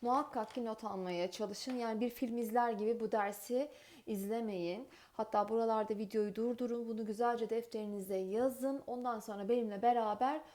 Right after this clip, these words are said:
doldurmaya başlayın. Evet. Hazır mısınız gençler? Şimdi buradaki boşlukları uygun kelimelerle doldurmaya çalışacağız. Diyor ki en az nokta nokta doğru parçasının. Kaç tane doğru parçasının?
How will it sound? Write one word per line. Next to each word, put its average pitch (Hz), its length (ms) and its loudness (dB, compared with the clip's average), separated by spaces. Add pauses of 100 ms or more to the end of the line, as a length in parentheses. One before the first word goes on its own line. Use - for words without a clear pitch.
(140)
doldurmaya 226 520 2
başlayın. - 440 -2 (720)
Evet. - 440 0 (200)
Hazır 262 300 4
mısınız 226 440 -4
gençler? - 440 -6 (280)
Şimdi 339 220 0
buradaki 320 360 4
boşlukları 240 640 4
uygun 247 400 0
kelimelerle 214 640 0
doldurmaya 202 460 0
çalışacağız. - 640 -8
Diyor 403 260 2
ki - 220 -4
en 415 240 2
az 359 340 2 (680)
nokta 320 300 2
nokta 302 360 0
doğru 233 300 6
parçasının. 202 600 -2
Kaç 415 260 2
tane 359 240 0
doğru 254 240 6
parçasının? 254 760 0